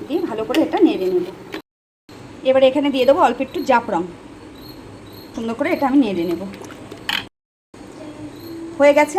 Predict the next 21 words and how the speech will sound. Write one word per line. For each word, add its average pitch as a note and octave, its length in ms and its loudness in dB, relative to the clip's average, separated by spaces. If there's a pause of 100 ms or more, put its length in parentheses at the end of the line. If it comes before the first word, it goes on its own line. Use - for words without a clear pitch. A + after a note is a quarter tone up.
আমার D4+ 180 4
গোলাটা C4+ 340 2
গোলানো। B3+ 280 0 (100)
এবার A#3+ 200 0
এখানে C4+ 280 0
আপনারা C4 260 0 (100)
একটু - 280 -8 (260)
টক B3+ 180 -2
মিষ্টি C4+ 260 -4
ঝালের B3+ 300 -2
জন্য, C#4 200 -2
মানে C#4+ 180 2
টকটকের C4 640 -4
জন্য D4 140 2 (100)
এবারে G#3+ 220 -4
দিয়ে A3 160 -8
দিতে A3 200 -8
পারেন B3+ 260 -2
এখানে A3+ 220 -8
একটু E4+ 140 -12 (800)
চাট A#3 140 2